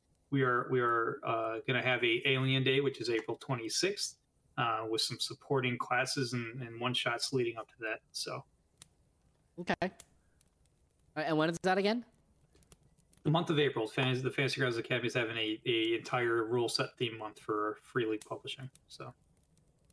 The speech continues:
Speaker 2: Excellent. Still waiting for Forbidden Lands on F G U. Well, we'll, we'll see. Unfortunately, I'm not,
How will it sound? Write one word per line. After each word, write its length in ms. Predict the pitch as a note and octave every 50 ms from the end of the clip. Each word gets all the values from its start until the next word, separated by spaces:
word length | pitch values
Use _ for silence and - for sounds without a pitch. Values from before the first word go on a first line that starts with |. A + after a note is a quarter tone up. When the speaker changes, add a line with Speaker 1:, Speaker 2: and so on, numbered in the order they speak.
| _ _ _ _ _ - - - _ _ _ _ _ _ _ _ -
Speaker 2:
Excellent. 460 | D#3+ D#3+ D#3 - - B2 G2 - - _ _ _ _ _ _ _ _ _ _ _ _ _ _ _ _ _ _ _ _ _ _ _ _ _ _ _ _ _ _ _ _ _ _ _ _ _ _ _ _ _ _ _ - _ _ _ _ _ _ _ _ _ _ _ _ _ _ _ _ _ _ _ _ _ _ _ _ _ _ _ _ _ _ _ _ _ _ _ - _ _ _ - _ _ _ _ _
Still 180 | - - D3 C#3+
waiting 180 | D#3 D3+ D3
for 140 | C#3+ D3+ C#3
Forbidden 440 | - - - D3+ C3+ D3 D3 C#3 C3+
Lands 340 | C3 B2+ C3 C3 C3 B2 B2+
on 460 | A#2+ A#2+ A#2+ - A#2+ A#2 A#2 B2+ B2 -
F 180 | B2 A#2+ -
G 120 | - C#3+ C3
U. 300 | B2 B2 B2+ B2+ B2+ C3+ -
Well, 140 | C#3 C#3 C3+
we'll, 420 | C3 C3+ C3 C3+ C3+ C3+ C3+ C3+
we'll 180 | C3 C3+ C3+ C3+ - -
see. 320 | - E3+ D3+ B2 A#2 A2+ - _ _ _ _ _ _ _ _ _ _ _ _ _ - _ -
Unfortunately, 460 | D3 D3 - A#3+ C4 - A3+ G#3+ G#3
I'm 100 | F3 F3+
not, 100 | F#3 F#3